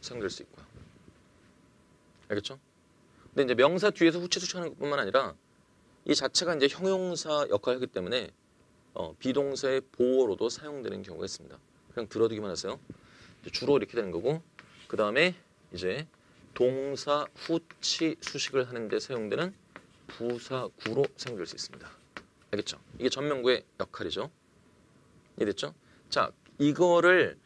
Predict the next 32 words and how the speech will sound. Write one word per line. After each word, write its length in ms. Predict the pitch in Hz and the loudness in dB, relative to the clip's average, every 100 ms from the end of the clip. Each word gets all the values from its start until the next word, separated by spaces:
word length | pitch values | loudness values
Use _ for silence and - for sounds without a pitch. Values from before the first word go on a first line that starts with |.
| _ | _
그러니까 260 | - - 147 | -16 -2 0
사실 280 | 175 208 | 4 6
a 100 | 151 123 | 8 10
government 360 | 143 170 185 - | 8 8 4 4
of 100 | 147 | 6
the 140 | 165 | 6
people, 400 | - 165 160 165 | 6 2 8 8
by 220 | 151 135 143 | 10 8 8
the 120 | 143 | 4
people 360 | 156 151 156 - | 2 4 4 4
and 240 | 127 135 | 2 -2
for 260 | - 165 185 | 0 4 6
the 140 | 180 | 4
people 460 | - 156 - 98 90 - | 4 4 6 4 2 0
shall 320 | - 139 131 | 0 2 4
not 200 | 147 170 - | 2 2 -4
perish 440 | - 185 - - | -4 2 2 2
from 240 | - 139 | 0 0
the 140 | 143 - | 0 2
earth 400 | 104 87 71 - - - - | 4 2 0 -12 -20 -20 -2
라는 200 | 135 147 | 2 4
이러한 300 | 120 135 127 | 4 2 2
명 440 | - 104 120 135 123 _ _ _ - | 2 4 4 2 -6 _ _ _ -4
문장은요, 680 | 107 139 151 95 107 95 65 _ _ _ - - - | 0 0 0 0 0 -2 -8 _ _ _ -20 -20 -14
사실상 560 | - 156 160 - 139 - | -6 -2 0 0 -4 -4
민주주의를, 1120 | 104 113 139 143 151 147 120 110 123 120 73 - _ _ _ _ _ _ - | -2 0 0 0 -2 0 0 4 6 4 2 -6 _ _ _ _ _ _ -2
민주주의의 480 | 117 143 139 131 127 | 0 2 2 6 6
어떤 320 | - 113 101 | 4 -4 -2
본질을 560 | - 135 156 151 165 | 2 4 4 4 6
나타내주는 580 | 131 92 123 110 107 101 | 4 2 -4 -6 -6 -2
데뿐만 420 | 95 95 - 120 | 0 0 -2 -4
아니라 360 | 117 80 98 | -4 0 -2